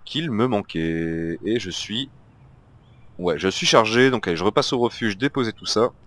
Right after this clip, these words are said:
Voilà, donc le, euh, l'erreur a été rattrapée. Euh, j'ai pu fouiller encore quelques pièces et quelques étages de maison que j'avais fouillé à moitié.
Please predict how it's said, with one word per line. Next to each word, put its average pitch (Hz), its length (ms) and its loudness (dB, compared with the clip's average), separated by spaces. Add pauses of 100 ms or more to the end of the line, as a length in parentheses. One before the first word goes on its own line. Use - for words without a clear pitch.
(1500)
Voilà, 139 180 10
donc 107 260 0
le, 156 580 6
euh, 110 140 8
l'erreur 165 440 10
a 120 60 10
été 170 180 6
rattrapée. 147 720 6
Euh, 98 380 6
j'ai 113 140 4
pu 143 200 -4
fouiller 139 480 0 (100)
encore 113 480 4
quelques 131 480 4
pièces - 460 2
et 101 80 -4 (180)
quelques 107 420 0
étages 104 580 4
de 104 120 0
maison 101 460 0 (260)
que 92 80 -8
j'avais 87 140 0
fouillé 92 360 -4
à 123 100 6
moitié. 107 420 0